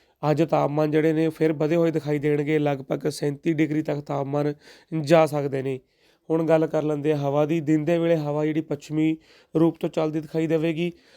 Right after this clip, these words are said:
ਮੌਸਮ ਖੁਸ਼ਕ ਬਣੇ ਰਹਿਣ ਦੇ ਜ਼ਿਆਦਾ ਚਾਂਸ ਨੇ, ਪਰ ਸ਼ਾਮ ਦੇ ਵੇਲੇ ਹਵਾ ਪੂਰਬ ਦਿਸ਼ਾ ਤੋਂ ਹੀ ਵਗਦੀ ਦਿਖਾਈ ਦੇਵੇਗੀ, ਜਾਣੀ ਕਿ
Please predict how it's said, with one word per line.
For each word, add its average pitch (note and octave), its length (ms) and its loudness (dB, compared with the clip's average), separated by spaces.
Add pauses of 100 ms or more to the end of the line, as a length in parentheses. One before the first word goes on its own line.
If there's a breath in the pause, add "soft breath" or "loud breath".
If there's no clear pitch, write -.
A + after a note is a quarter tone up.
(200 soft breath)
ਮੌਸਮ D#3 340 0
ਖੁਸ਼ਕ - 320 -4
ਬਣੇ E3 200 2
ਰਹਿਣ E3 200 0
ਦੇ D#3+ 120 -2
ਜ਼ਿਆਦਾ D3 240 0
ਚਾਂਸ C#3+ 340 -2
ਨੇ, E3 220 -2 (380 soft breath)
ਪਰ E3 100 2
ਸ਼ਾਮ D#3+ 380 2
ਦੇ E3+ 100 2
ਵੇਲੇ E3 200 2
ਹਵਾ D#3+ 380 0 (880)
ਪੂਰਬ F#3 240 4
ਦਿਸ਼ਾ E3 240 0
ਤੋਂ D3+ 180 -2
ਹੀ D#3 120 -2
ਵਗਦੀ C#3 340 -4
ਦਿਖਾਈ C3 280 -6
ਦੇਵੇਗੀ, C#3 420 -6
ਜਾਣੀ C3+ 240 -4
ਕਿ D3 300 -2